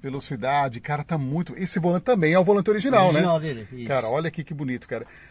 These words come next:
Speaker 1: Pra você ver, né? Reformar isso aqui não tem nem como, né?
Speaker 2: É, esse é
Speaker 1: Não tem
Speaker 2: originalzinho.
Speaker 1: como. Cara, ele tá muito bonito, cara. Muito bonito. Painel, assim, ó, bem íntegro. Tudo bem feitinho aqui. O cara que pintou, pintou também muito bem.
Speaker 2: Show, show.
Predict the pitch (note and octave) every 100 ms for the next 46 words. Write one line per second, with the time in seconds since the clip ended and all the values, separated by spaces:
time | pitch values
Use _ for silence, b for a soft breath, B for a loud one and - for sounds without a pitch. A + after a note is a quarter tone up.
0 | B - G#3 G#3+ A3+ E3 D3+ C3 F3+ F3+
1 | E3 F#3 - E3+ - G#3+ G#3+ G#3 G3 E3+
2 | A3 A#3+ A#3 G3 E3 B2 D3 D3+ - -
3 | A2 G#2+ - A2+ B2 C3+ C#3+ C#3 - D3+
4 | B2 G#2 - D#3+ C#3+ E3 C#3+ F3+ F3 C3
5 | A#2 - - F#2 G2+ C3+ D3 C3+ C3 -
6 | C#3 C3 E3 - D3+ A2+ C#3+ C3+ F3 E3
7 | D3+ D#3 - B B B - D3 A#2+ D3
8 | - C3+ A#2+ C3+ C3+ A#2 - D3 D#3 -
9 | - - F3+ F#3 - D#3 D#3 E3 D#3+ D3+
10 | C#3 D#3 C#3 C#3 C3+ D#3+ G#2+ C3+ F#3 -
11 | D3